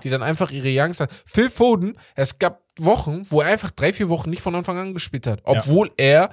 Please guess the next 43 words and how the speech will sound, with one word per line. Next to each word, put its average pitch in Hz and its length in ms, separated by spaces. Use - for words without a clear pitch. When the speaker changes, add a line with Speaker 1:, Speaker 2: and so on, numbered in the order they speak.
Speaker 1:
vielleicht 147 360
der 139 60
beste 156 460
Spieler 165 460
im 147 100
Mittelfeld 175 440
in 117 80
dieser 110 220
Speaker 2:
Es 131 80
Speaker 1:
Zeit 120 120
Speaker 2:
geht 135 140
Speaker 1:
war, 117 80
Speaker 2:
um 110 40
Speaker 1:
weil 117 140
De 127 80
Speaker 2:
Leistung, 127 180
Speaker 1:
Bruyne 143 140
nicht 120 160
da 143 60
war. 139 100
Speaker 2:
Trainingsleistung 135 340
und, 127 160
ja, 101 80
Speaker 1:
Genau. 151 260
Speaker 2:
gut, 120 120
ich - 80
weiß 104 140
jetzt 113 120
nicht, 104 120
wie 104 60
die 101 80
im 98 80
Training, 104 380
Speaker 1:
Ja, 131 300
Speaker 2:
ne, 151 80
aber 120 140
Speaker 1:
genau. 147 240
Speaker 2:
man 123 180
muss 160 120
Speaker 1:
Aber - 100
Speaker 2:
halt 151 160
sagen, 160 500
und, 120 160